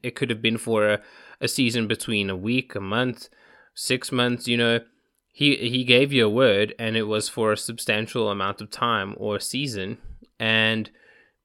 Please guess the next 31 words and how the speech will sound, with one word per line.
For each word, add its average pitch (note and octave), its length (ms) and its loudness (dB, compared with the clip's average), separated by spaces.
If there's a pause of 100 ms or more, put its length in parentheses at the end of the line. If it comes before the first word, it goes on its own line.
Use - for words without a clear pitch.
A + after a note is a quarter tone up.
(560)
we A#2+ 160 -2
di-, B2+ 240 -2
we A#2+ 140 -2
just C3 180 -4
didn't B2 160 2
memorize G#2 460 0
it. F2 240 -14
And A#2+ 140 -4
I've A2+ 240 0
had C3 180 4
those G#2+ 200 0
moments G2+ 460 -4
where G2+ 300 0 (300)
I've G#2+ 200 -2
had A#2+ 160 4
God G#2+ 240 2
speak A2+ 180 -4
amazing A2 400 0
things G2+ 260 -8
to - 60 -6
me, F#2 160 -4
and G2 140 -4
I G#2+ 60 0
was A2 100 0
like, G#2 240 -2
"I'll A#2 180 2
write A#2 200 4
this - 140 -10
down G2 220 -2
tomorrow," F#2 440 -6
or, G2 320 -6